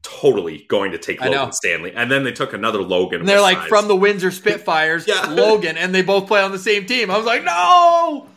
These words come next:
Speaker 1: Yeah, but,
Speaker 2: And
Speaker 1: I mean,
Speaker 2: I
Speaker 1: it's
Speaker 2: still ended up saying no.
Speaker 1: it probably would have worked out better if they got Logan Stanley in, in hindsight here. But, Ross, I'm not
Speaker 2: Not,
Speaker 1: as hard
Speaker 2: not
Speaker 1: to,
Speaker 2: a
Speaker 1: uh,
Speaker 2: Zach, not a Zach Sanford guy?
Speaker 1: <laughs> No, no,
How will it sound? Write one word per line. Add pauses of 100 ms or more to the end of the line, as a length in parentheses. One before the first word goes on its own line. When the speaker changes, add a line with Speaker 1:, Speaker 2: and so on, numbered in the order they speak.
Speaker 1:
Yeah, (380)
but,
Speaker 2:
And
Speaker 1:
I
mean,
Speaker 2:
I
Speaker 1:
it's
Speaker 2:
still
ended
up
saying (160)
no.
Speaker 1:
it
probably
would
have
worked
out
better
if
they
got
Logan
Stanley
in,
in
hindsight
here. (260)
But, (180)
Ross,
I'm
not
Speaker 2:
Not,
Speaker 1:
as
hard
Speaker 2:
not
Speaker 1:
to,
Speaker 2:
a
Speaker 1:
uh,
Speaker 2:
Zach, (200)
not
a
Zach
Sanford
guy?
Speaker 1:
<laughs> (140)
No, (320)
no,